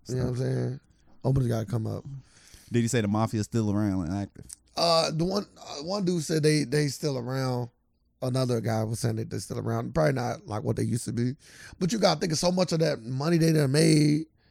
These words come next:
Speaker 2: Oh, they ready.
Speaker 1: They gotta be
Speaker 2: They
Speaker 1: active in
Speaker 2: ready,
Speaker 1: something.
Speaker 2: they ready parlayed that
Speaker 1: You know what I'm
Speaker 2: shit.
Speaker 1: saying?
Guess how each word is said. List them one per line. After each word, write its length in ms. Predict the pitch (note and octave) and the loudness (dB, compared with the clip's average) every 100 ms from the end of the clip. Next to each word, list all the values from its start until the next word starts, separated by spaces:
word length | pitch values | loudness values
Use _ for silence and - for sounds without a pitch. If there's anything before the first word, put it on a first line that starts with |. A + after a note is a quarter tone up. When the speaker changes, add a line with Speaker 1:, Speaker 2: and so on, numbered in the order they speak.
| - | -4
Speaker 2:
Oh, 100 | C3+ | -2
they 140 | A#2+ | 0
ready. 160 | F#3 A2+ | 0 4
Speaker 1:
They 80 | D3+ | 6
gotta 260 | D#3 F#3+ | 8 8
be 100 | E3 | 8
Speaker 2:
They 40 | D3 | 8
Speaker 1:
active 300 | D3+ C#3+ D3 | 6 6 4
in 60 | F#3 | 4
Speaker 2:
ready, 200 | C3+ C3+ | 4 4
Speaker 1:
something. 240 | F3 C3 | 4 2
Speaker 2:
they 60 | C3+ | 0
ready 160 | C3+ | 0
parlayed 480 | A#2 C#3 B2 D3 D#3 | 0 2 2 0 2
that 60 | - | 4
Speaker 1:
You 40 | |
know 60 | E3+ | 4
what 60 | E3+ | 4
I'm 60 | |
Speaker 2:
shit. 80 | E3 | 2
Speaker 1:
saying? 420 | F3 F3 F3 E3 | 0 0 0 -2